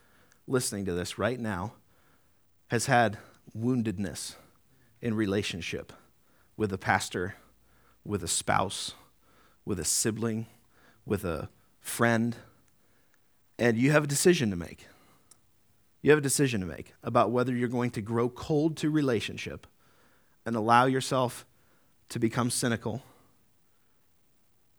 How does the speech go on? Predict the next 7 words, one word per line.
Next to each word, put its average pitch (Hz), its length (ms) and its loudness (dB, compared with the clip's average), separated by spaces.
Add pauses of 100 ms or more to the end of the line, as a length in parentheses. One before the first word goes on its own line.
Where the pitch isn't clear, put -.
(500)
and 113 140 0
thus 131 300 2
remove 147 340 2
yourself 127 540 2 (640)
from 127 180 -2
some 165 340 2
degree 135 520 2